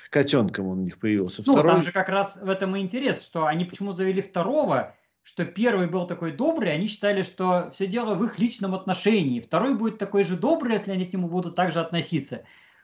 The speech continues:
Speaker 2: А если зверюшка высшая, у нее развитый мозг,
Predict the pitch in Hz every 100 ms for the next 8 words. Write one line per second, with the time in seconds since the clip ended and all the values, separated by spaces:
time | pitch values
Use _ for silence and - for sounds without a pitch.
0 | _ 143 151 208 190 160 190 233 - 185
1 | 170 165 - 160 285 - 165 120 110 -
2 | 143 156 139 135 156 127 123 156 175 -